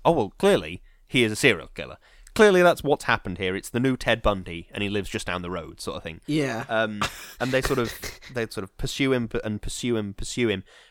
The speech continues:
Speaker 1: and the main character literally sort of happens acron-, across this guy in the, in the, i-, in his van,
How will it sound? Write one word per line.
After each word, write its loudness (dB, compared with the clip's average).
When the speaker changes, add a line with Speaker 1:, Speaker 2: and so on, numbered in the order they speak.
Speaker 1:
and -14
the -10
main -6
character -4
literally -4
sort -10
of -12
happens -6
acron-, -2
across -4
this -8
guy -2
in -4
the, -6
in -6
the, -8
i-, -12
in -4
his -6
van, -2